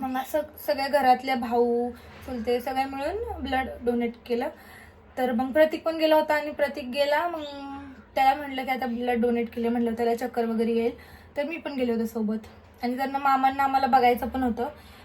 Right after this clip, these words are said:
प्रतीक भेटले होते आधी, पण मी नव्हते भेटले, कारण आता ऑपरेशन केलं की त्याच्यानंतर मग ज्या, लगेच भेटता नाही येणार, बरोबर ना? पेशंटला जरा आरामासाठी दोन दिवस असतं,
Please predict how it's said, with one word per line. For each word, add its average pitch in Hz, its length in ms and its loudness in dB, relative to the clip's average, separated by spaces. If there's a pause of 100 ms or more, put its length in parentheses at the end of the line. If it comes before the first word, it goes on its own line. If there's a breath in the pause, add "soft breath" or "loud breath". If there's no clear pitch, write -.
प्रतीक 254 340 -2 (100)
भेटले 285 260 -2
होते 320 160 2
आधी, 247 300 4 (220)
पण 269 100 -4
मी 294 140 -6
नव्हते 262 220 -4
भेटले, 240 320 -2
कारण 254 200 4
आता 262 140 4
ऑपरेशन 269 440 2
केलं 254 320 2 (440 loud breath)
की 247 100 -10
त्याच्यानंतर 294 460 2
मग 294 180 0
ज्या, 294 140 8
लगेच 311 340 4
भेटता 302 320 2
नाही 269 120 4
येणार, 233 140 2
बरोबर 311 360 4
ना? 247 80 2
पेशंटला 277 540 0
जरा 285 180 4
आरामासाठी 277 600 2
दोन 254 240 -2
दिवस 262 220 -2
असतं, 269 320 -2